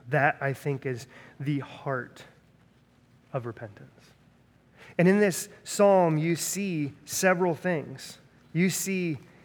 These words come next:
him asking for mercy, acknowledging God's position, acknowledging how evil and deeply,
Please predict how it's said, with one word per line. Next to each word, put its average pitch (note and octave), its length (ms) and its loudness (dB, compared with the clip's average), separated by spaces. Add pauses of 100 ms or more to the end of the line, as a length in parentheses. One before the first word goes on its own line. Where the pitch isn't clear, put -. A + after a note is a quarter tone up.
(100)
him F#3 320 2
asking F3+ 440 2
for F3 160 -2
mercy, E3+ 420 0
acknowledging E3 600 4
God's E3 280 2
position, C#3+ 460 -4
acknowledging D#3+ 640 0
how D3+ 320 -2
evil E3 420 -2
and B2+ 260 -8
deeply, E3 540 -4